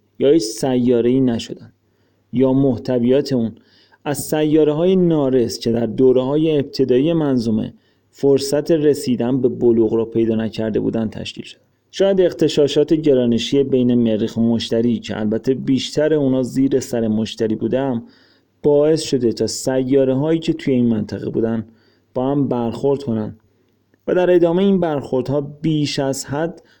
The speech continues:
خشونتبار شده و به جای اینکه باعث به وجود اومدن سیاره‌های جدید بشه،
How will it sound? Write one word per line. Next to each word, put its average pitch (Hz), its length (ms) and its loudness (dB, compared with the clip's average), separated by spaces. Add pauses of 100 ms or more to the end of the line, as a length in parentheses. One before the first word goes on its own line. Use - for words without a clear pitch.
(100)
خشونتبار 127 840 0
شده 107 420 -4 (520)
و 107 80 -4
به 113 140 2
جای 147 300 4
اینکه 151 300 0
باعث 131 380 2
به 127 160 2
وجود 120 400 0
اومدن 131 380 0
سیاره‌های 117 680 -4
جدید 113 460 -2
بشه، 160 400 -2